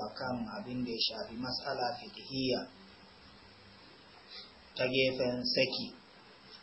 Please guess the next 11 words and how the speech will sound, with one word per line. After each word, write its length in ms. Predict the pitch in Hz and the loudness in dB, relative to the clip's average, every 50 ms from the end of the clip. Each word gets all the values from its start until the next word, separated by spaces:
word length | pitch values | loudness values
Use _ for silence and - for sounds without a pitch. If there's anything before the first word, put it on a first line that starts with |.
| - - - - - - - - - - - - - - - - - - - - - 220 | -20 -20 -20 -20 -20 -20 -20 -20 -20 -20 -20 -20 -20 -20 -20 -20 -20 -20 -20 -18 -14 -10
domin 400 | 214 117 120 233 127 135 139 139 | -4 -2 0 2 4 4 4 4
ya 120 | 135 127 123 123 | 4 4 4 4
nuna 320 | 135 143 151 151 147 139 131 - - 95 90 90 - - - - - - - - - - - - | 4 6 6 6 6 6 6 6 4 2 0 0 -2 -4 -8 -12 -18 -20 -20 -20 -20 -14 -2 2
tabbaci 640 | 127 123 120 120 120 127 131 127 123 - - 147 135 139 | 4 4 4 4 4 4 6 6 8 8 6 6 8 8
haka 240 | 147 147 147 - 139 | 8 8 8 8 6
yake 320 | 123 131 135 135 135 143 | 6 6 6 4 4 4
a 140 | 123 120 117 - - | 4 4 4 2 2
sunna. 560 | - 131 135 135 135 131 123 - - - - - - - - - - - - - - - - - - - - - - - - - - 127 | 2 4 4 4 4 4 4 4 2 0 -6 -10 -14 -18 -18 -20 -20 -20 -20 -20 -20 -18 -18 -20 -18 -20 -20 -20 -20 -20 -20 -12 -6 -2
"Idza 320 | 120 120 139 139 147 156 - 143 | 4 8 10 12 12 12 12 10
dallaqa 440 | 135 127 131 135 139 143 143 139 131 127 120 | 8 6 8 8 8 8 8 8 8 8 8
ar-rajulu", 640 | 127 - 135 131 127 - 139 135 127 123 113 107 | 8 8 8 8 8 8 6 4 4 4 2 0